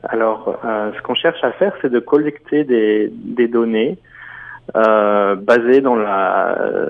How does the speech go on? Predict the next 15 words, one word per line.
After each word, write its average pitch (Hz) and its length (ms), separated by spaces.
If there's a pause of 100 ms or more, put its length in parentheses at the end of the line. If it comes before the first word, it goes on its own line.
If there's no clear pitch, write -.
(200)
dans 117 160
la 104 160
réalité 110 560
des 110 240
expériences 101 760
des, 92 260
des 95 120
personnes 95 380
L 95 120
G 101 100
B 95 120
T - 140
francophones 101 760 (520)
à - 80
Toronto. 104 680